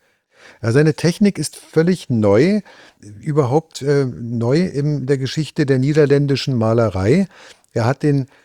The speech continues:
schnellen, dynamischen Pinsel. Das ist also eine Auftrag pastös. Ja, also da wird nicht irgendwie groß lange vorgearbeitet. Pastös und nass.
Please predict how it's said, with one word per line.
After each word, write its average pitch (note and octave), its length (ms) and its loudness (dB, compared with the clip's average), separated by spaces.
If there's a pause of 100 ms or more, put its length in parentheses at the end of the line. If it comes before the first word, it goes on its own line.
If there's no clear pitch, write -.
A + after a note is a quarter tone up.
schnellen, D3+ 640 2
dynamischen C3+ 640 0
Pinsel. B2 800 0 (200)
Das C3 180 -4
ist C3+ 120 -8
also C#3+ 220 0
eine C3 240 0 (600)
Auftrag - 840 -4 (140)
pastös. C3+ 840 -2 (260)
Ja, B2+ 180 -2
also B2+ 400 -2 (260)
da A2+ 160 -4
wird D#3 180 -2
nicht D#3+ 180 0
irgendwie C#3+ 340 -2
groß C#3+ 320 -2
lange C3 240 0
vorgearbeitet. D#3 960 0 (320)
Pastös D3+ 560 0
und B2 220 -4
nass. B2+ 520 -2